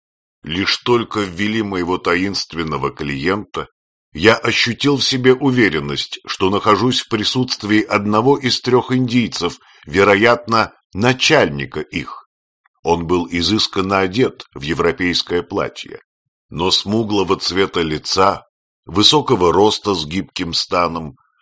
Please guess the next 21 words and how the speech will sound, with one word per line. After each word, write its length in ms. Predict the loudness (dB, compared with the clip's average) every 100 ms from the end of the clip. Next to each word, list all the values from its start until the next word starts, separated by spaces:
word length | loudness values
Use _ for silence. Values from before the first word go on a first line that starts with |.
| _ -4
и 100 | -2
сдержанно 720 | -2 2 4 4 2 0 0
грациозной 680 | 0 0 0 0 0 -2 -2
вежливости 640 | 2 0 0 -4 -4 -2
обращения 880 | -4 -2 -2 -2 -2 -4 -4 -8 -10 -6
было 420 | 0 2 2 2
достаточно, 1000 | 0 -2 -2 0 0 0 -12 -12 -14 -20 _ _ -12
чтобы 360 | -4 2 4
обличать 640 | 4 2 -4 0 2 2 -2 0
опытному 560 | 0 0 -4 -2 -2
глазу 500 | 2 2 2 2 -4 -6
его 320 | -6 -2 2 2
восточное 720 | 2 0 -2 -2 -2 -6 -4
происхождение. 1000 | -4 -4 -4 -6 -6 -6 -10 -10 -20 _ _ _ _ _ _ _ _ -6
Я 280 | 4 6 6
указал 540 | 2 4 4 6 4
ему 320 | 2 0 -2
кресло 640 | -4 -4 -2 -4 -10 -12 -14 -12
и 120 | -8
просил 440 | 0 2 2 2 2
объяснить, 800 | 2 0 -2 -2 -4 -4 -6